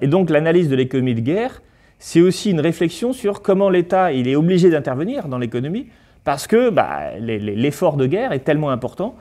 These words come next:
qu'on ne peut plus laisser le marché gérer, euh, gérer l'allocation des ressources. Euh, troisième élément, euh, qui là aussi pousse à la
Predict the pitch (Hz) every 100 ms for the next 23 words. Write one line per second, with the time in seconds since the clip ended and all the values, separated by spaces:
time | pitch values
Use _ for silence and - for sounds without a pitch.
0 | - - _ - 185 214 147 135 131 202
1 | 226 156 143 156 131 - 165 196 131 117
2 | 143 160 107 101 101 - 107 107 135 143
3 | 113 107 104 - 147 110 101 98 - -
4 | _ _ - - - - - - 110 107
5 | 104 - 151 156 147 143 196 254 240 143
6 | 127 127 131 123 127 123 127 - 139 -
7 | - 214 - 143 131 120